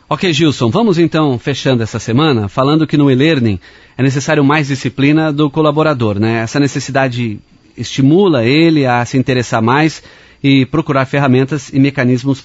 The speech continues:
pra aumentar o aprendizado. Então depende também dele ter essa disposição de estar à frente do computador e se esforçar pra aprender.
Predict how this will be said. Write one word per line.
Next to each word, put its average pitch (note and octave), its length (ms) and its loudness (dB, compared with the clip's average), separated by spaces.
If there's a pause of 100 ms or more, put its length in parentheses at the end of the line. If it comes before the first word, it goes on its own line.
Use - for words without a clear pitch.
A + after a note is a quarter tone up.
(160)
pra C3 140 -2
aumentar C3+ 480 0
o - 20 0
aprendizado. B2 600 -4
Então G#2+ 180 -6
depende B2+ 400 0
também C#3+ 320 4
dele C3 320 2 (340)
ter C3 120 0
essa C3 180 -2
disposição B2 460 -2
de B2+ 80 0
estar A#2+ 360 -4
à G#2+ 60 -2
frente G#2+ 260 -6
do A#2 100 -6
computador C3 580 -2 (260)
e C3+ 100 2
se C#3 140 -2
esforçar C3 460 -2
pra C#3 200 -2
aprender. C3+ 480 0